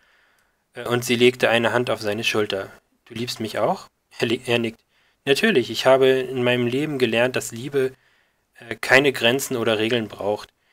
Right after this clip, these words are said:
Jemand anderen zu lieben ist das Natürlichste der Welt.“ Die Bäckerin schrumpft auf seine Größe zusammen und die Stacheln auf ihren, äh, an ihren Armen verschwanden. Mit einer schnellen Bewegung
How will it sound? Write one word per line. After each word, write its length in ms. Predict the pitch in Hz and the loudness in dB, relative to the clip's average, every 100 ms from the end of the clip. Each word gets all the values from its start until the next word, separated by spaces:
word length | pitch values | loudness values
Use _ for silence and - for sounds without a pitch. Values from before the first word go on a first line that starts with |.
| _ _ _ | _ _ _
Jemand 240 | 135 131 | -2 0
anderen 320 | 123 151 160 156 | 0 -2 -2 -2
zu 140 | 135 | -4
lieben 280 | 131 147 143 | -4 -6 -4
ist 180 | 131 123 | -4 -4
das 140 | - | -2
Natürlichste 580 | 120 - 135 147 - 123 | -4 2 2 0 -4 -2
der 140 | 117 | 0
Welt.“ 300 | 107 107 - _ _ _ _ _ _ _ _ | 0 -4 -6 _ _ _ _ _ _ _ _
Die 60 | - | -2
Bäckerin 440 | 120 120 147 151 | 0 2 -2 -2
schrumpft 400 | - - 131 131 | -2 -2 -4 -2
auf 120 | 113 | -4
seine 280 | - 107 113 | -2 -2 -2
Größe 340 | 110 107 117 123 | -2 -4 -4 -4
zusammen 500 | 117 107 107 139 - _ _ _ _ - | -4 -2 -4 -4 -12 _ _ _ _ -8
und 120 | 127 | -4
die 60 | 127 | -2
Stacheln 380 | - 151 156 | 2 2 4
auf 180 | 120 - | 0 -2
ihren, 160 | 113 110 | -8 -6
äh, 240 | 123 113 - _ - | -4 -4 -4 _ -20
an 160 | 123 | -10
ihren 180 | 117 107 | -6 -4
Armen 240 | 104 107 | -4 -4
verschwanden. 520 | - 101 107 101 - 98 _ _ _ _ _ _ _ _ _ _ - - _ _ _ _ _ _ _ _ _ _ _ _ _ _ _ _ _ - - - - - _ _ _ _ _ _ _ _ - 123 - - - - | -6 -6 -6 -6 -10 -18 _ _ _ _ _ _ _ _ _ _ -20 -20 _ _ _ _ _ _ _ _ _ _ _ _ _ _ _ _ _ -14 -14 -16 -20 -20 _ _ _ _ _ _ _ _ -6 -6 -8 -14 -18 -2
Mit 220 | 139 143 | 0 4
einer 180 | 139 151 | 4 4
schnellen 480 | - 151 196 202 147 | 2 2 2 2 2
Bewegung 600 | 131 123 135 139 135 | 4 4 2 2 2